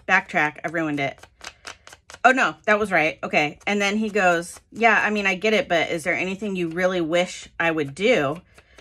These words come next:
And I, <laughs> I turn around and I go, "Yeah, be quiet." <laughs> And he starts cracking up 'cause it was,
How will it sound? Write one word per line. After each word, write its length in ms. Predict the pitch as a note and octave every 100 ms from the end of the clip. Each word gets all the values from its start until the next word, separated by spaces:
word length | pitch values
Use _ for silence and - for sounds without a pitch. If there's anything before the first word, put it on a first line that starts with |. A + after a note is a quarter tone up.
| -
And 220 | F#3 F#3
I, 260 | F3+ F3 -
<laughs> 40 |
I 120 | G#3
turn 220 | - D4
around 160 | B3+ A3
and 80 | G#3+
I 60 |
go, 140 | F#3 E3
"Yeah, 400 | D3 F3+ E3+ C#3+ -
be 100 | D#3+
quiet." 580 | - F3 E3 D3 C#3+ - -
<laughs> 80 | - -
And 220 | G#4 F4
he 160 | D4
starts 300 | D4+ D4+ C4
cracking 520 | - - G#3+ G#3 G3+ F#3
up 180 | D3+
'cause 140 | - G3+
it 60 |
was, 140 | A3+